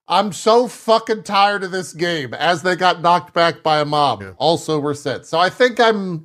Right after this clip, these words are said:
Speaker 1: I think I'm just embracing how all Monster Hunters feel, uh, towards
Speaker 2: The,
Speaker 1: the end of
Speaker 2: the,
Speaker 1: the game.
Speaker 2: I think the quote he gave me is when you said that it stinks like a
Speaker 1: Yep.
Speaker 2: and then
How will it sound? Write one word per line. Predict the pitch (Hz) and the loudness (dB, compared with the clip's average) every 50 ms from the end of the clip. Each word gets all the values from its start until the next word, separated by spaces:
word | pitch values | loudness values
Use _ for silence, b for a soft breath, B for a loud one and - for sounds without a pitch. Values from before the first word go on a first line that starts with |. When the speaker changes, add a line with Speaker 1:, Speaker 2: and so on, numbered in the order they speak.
| - - | -4 -2
Speaker 1:
I | 165 | 0
think | 208 214 262 | 2 2 2
I'm | 220 208 165 | 0 0 0
just | 170 180 160 - - - _ _ | 0 0 -2 -2 -6 -16 _ _
embracing | 151 151 151 131 147 147 151 147 139 - - 147 143 139 135 127 120 - _ _ _ _ _ _ - | -2 -2 0 0 2 2 0 0 -2 -4 -4 -4 -4 -4 -4 -8 -8 -12 _ _ _ _ _ _ 0
how | 156 170 | 2 4
all | 170 180 196 226 220 151 - 73 - _ - | 4 6 6 4 4 2 -2 -6 -14 _ -8
Monster | 101 104 104 104 92 - 107 98 | -6 -4 -4 -6 -6 -6 -4 -4
Hunters | 101 101 92 87 90 - | -2 -2 -4 -4 -6 -6
feel, | - 107 101 80 80 - _ _ _ _ _ _ _ _ _ _ _ | -6 -6 -6 -6 -8 -10 _ _ _ _ _ _ _ _ _ _ _
uh, | 92 95 95 95 - | -10 -8 -8 -8 -8
towards | - 110 107 104 | -8 -4 0 0
Speaker 2:
The, | - - | 2 0
Speaker 1:
the | 101 | 0
end | 95 95 | -4 -2
of | - | 2
Speaker 2:
the, | 156 147 | 2 2
Speaker 1:
the | 139 | 2
game. | 90 85 85 - _ _ _ _ | 0 -4 -10 -20 _ _ _ _
Speaker 2:
I | 143 143 | 0 2
think | - 175 185 180 - 143 | 4 2 2 2 -2 -2
the | 147 135 | -2 -2
quote | 131 - 151 151 | 0 2 2 2
he | 151 139 | 2 2
gave | 139 135 131 123 | 4 4 4 4
me | 127 123 | 2 0
is | 117 117 - | 0 -2 -2
when | 123 117 | -4 -4
you | 113 117 | -4 -4
said | 110 - - 127 120 117 117 | -6 -2 0 2 2 2 0
that | 117 113 | -2 -4
it | 107 - | -4 -4
stinks | - - - 127 120 120 120 - - | -6 -2 0 0 2 2 0 0 0
like | 117 110 110 - | 2 2 2 2
a | 113 107 104 - - - - - - - - 988 988 988 988 988 988 - - - - - - - - - - - - - - 113 | 0 2 2 2 4 4 4 4 4 4 4 4 4 4 4 4 2 2 2 4 4 4 4 2 2 0 0 0 -2 -2 0 0
Speaker 1:
Yep. | 120 117 127 - - - - | 2 2 2 0 0 -4 -4
Speaker 2:
and | 127 131 | -4 -4
then | 123 123 120 117 110 | -4 -4 -4 -6 -8